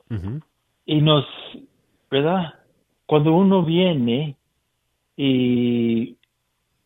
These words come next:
Speaker 2: mejora su vida con mejor trabajo, con mejores ingresos, empieza a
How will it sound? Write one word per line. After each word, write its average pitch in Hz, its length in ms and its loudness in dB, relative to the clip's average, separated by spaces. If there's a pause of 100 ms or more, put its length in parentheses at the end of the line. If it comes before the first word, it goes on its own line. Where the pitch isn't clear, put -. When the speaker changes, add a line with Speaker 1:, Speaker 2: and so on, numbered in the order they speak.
(140)
Speaker 2:
mejora 160 600 0
su 131 160 -2
vida 131 500 0
con 113 300 -4
mejor 117 360 -4
trabajo, 113 880 -4 (420)
con 113 240 -2
mejores 131 560 -4 (120)
ingresos, 110 760 -4 (840)
empieza 131 960 0
a 135 120 -6